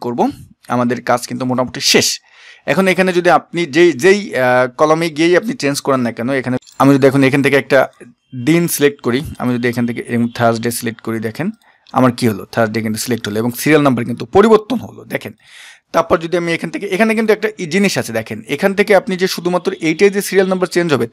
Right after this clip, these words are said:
তা না, আপনি এই যে ডেতে আমরা ফিল্টার করলাম, তারপর যদি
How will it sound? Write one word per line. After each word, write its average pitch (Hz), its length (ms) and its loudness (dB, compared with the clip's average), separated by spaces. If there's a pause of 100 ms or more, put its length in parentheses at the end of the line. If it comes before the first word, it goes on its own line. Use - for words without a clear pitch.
তা 139 80 6 (120)
না, 87 80 -6 (540)
আপনি 175 180 -4 (260)
এই 214 160 4
যে 214 60 4 (120)
ডেতে 196 300 4
আমরা 196 200 4
ফিল্টার 190 300 0
করলাম, 123 240 -2
তারপর 147 260 -4
যদি 165 120 -6